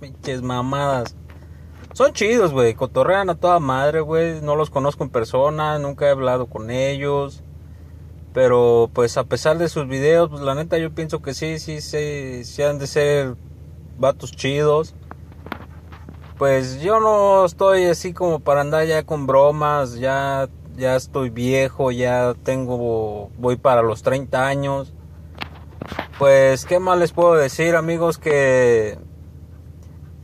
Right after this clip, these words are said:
pues, que se suscriban a su, a mi canal. Eh, déjenle un pinche like acá chido también. Ya más adelante veremos a ver si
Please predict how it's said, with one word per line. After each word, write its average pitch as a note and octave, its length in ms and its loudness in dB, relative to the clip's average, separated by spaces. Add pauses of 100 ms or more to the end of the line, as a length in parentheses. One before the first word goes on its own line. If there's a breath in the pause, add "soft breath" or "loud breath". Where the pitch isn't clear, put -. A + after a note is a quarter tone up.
(360)
pues, - 120 -18
que C#3 120 -2
se B2+ 80 0
suscriban D3 560 0
a C3+ 80 2
su, - 180 -8
a C3 100 0
mi B2 140 0
canal. E3 760 0 (520)
Eh, A#2 300 0
déjenle D3+ 460 2
un D3 100 -4
pinche D3 380 -4
like D3+ 340 4
acá D3 260 2
chido D#3+ 540 0
también. D3 640 -4
Ya C#3+ 340 4
más C#3+ 260 -2
adelante C#3 520 2
veremos C3+ 500 0
a B2+ 60 0
ver C3 160 -4
si C3+ 160 -12